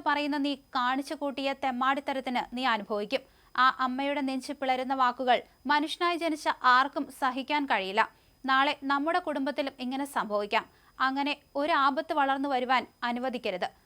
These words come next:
ദീപക്, താങ്കൾ പെട്ടെന്ന് എല്ലാം ഉപേക്ഷിച്ചു പോകുമ്പോൾ ഒരു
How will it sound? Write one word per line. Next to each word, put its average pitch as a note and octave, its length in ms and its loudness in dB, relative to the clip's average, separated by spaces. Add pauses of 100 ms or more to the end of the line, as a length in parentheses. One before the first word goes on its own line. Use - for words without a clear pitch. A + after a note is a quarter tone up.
(200)
ദീപക്, C4 460 -2 (160)
താങ്കൾ D#4 320 2
പെട്ടെന്ന് D#4 380 0
എല്ലാം C#4+ 200 2 (140)
ഉപേക്ഷിച്ചു C#4 480 -4
പോകുമ്പോൾ B3+ 400 2 (220)
ഒരു C#4 100 -2